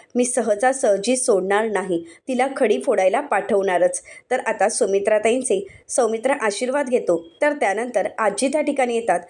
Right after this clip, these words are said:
तर जानकी म्हणू लागते, "आजी, आज माझ्यासाठी खूप महत्त्वाचा दिवस आहे आणि अशा या दिवशी मला तुमच्याही आशीर्वादाची गरज आहे आणि म्हणूनच जानकी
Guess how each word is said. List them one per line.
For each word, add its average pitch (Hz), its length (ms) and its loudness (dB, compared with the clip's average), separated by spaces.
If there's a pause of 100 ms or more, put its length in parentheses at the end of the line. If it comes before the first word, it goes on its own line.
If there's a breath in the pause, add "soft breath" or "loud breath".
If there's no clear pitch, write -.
(180 loud breath)
तर 277 80 0
जानकी 208 440 -2
म्हणू 262 220 4
लागते, 196 400 0 (220 loud breath)
"आजी, 202 460 -4 (120)
आज 254 180 -6
माझ्यासाठी 240 640 0
खूप 294 220 0
महत्त्वाचा 240 500 2
दिवस 196 340 2
आहे 185 100 -4 (380 loud breath)
आणि 247 260 -2
अशा 220 300 -2
या 277 80 2 (260)
दिवशी 202 380 -6 (200 loud breath)
मला 247 140 4
तुमच्याही 214 500 0
आशीर्वादाची 214 680 -2
गरज 185 340 0
आहे 180 220 0 (280 loud breath)
आणि 302 120 4
म्हणूनच 285 480 2
जानकी 202 500 0